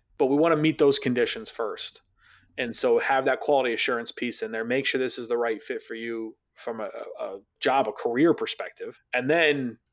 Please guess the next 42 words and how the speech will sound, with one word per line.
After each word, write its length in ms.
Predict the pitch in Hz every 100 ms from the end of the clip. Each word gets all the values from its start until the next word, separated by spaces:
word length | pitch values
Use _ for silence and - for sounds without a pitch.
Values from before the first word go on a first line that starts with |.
| _ -
like 100 | 139
I 40 |
said, 140 | 113 123
we'll 140 | 131
go 140 | 139 135
to 80 |
work 300 | 120 131 131 -
on 120 | 120
the 60 | 107
career 300 | - 127 120
side 420 | - 110 110 104
and 100 | 104
put 160 | 143
together 240 | 135 123 117
strategy 600 | - 120 113 110 113 107
and 120 | 113
look 160 | 135 120
at 100 | 101
resumes 480 | 117 117 110 113
and 120 | 113 110
cover 260 | 127 117
letters 340 | 113 110 113 107
and 100 | 107
talk 260 | 139 135
to 80 | -
you 40 |
about 220 | 120 110 -
jobs 480 | 117 110 113 120
and 120 | 113 -
source 360 | - 147 - -
openings 480 | 123 120 113 117 110
and 100 | -
put 220 | 156 -
can-, 220 | 131 120 - - _
we'll 220 | 135 139 196
do 200 | 185 160
all 160 | 180
that 200 | 165 131
stuff 480 | - 135 113 110 - -
to 80 | 117
help 220 | 151 127
our, 240 | 113 117